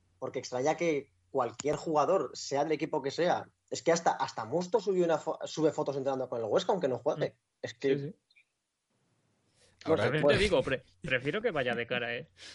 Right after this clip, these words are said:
Speaker 2: Si tampoco
Speaker 3: Sí, cuenta.
Speaker 2: le sale de las pelotas publicar nada, pues por lo menos va de cara, ¿sabes?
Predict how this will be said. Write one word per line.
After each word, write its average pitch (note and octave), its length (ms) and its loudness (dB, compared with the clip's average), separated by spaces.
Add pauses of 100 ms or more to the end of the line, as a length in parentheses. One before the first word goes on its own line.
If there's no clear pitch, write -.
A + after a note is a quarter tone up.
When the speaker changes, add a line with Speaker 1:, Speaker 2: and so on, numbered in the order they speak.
(180)
Speaker 2:
Si C#3 180 -8
tampoco A#2+ 340 -4
Speaker 3:
Sí, E3 400 4
cuenta. D#3+ 160 2
Speaker 2:
le D3+ 100 -2
sale D3 260 0
de C#3+ 80 -2
las C#3+ 160 0
pelotas C3+ 680 2
publicar C3 420 -2
nada, C3 240 0
pues E3 200 -8 (640)
por B2+ 120 -4
lo A#2+ 100 2
menos D3+ 220 2
va F#3+ 80 4
de D3 100 4
cara, B2 240 0 (120)
¿sabes? C#3+ 360 -10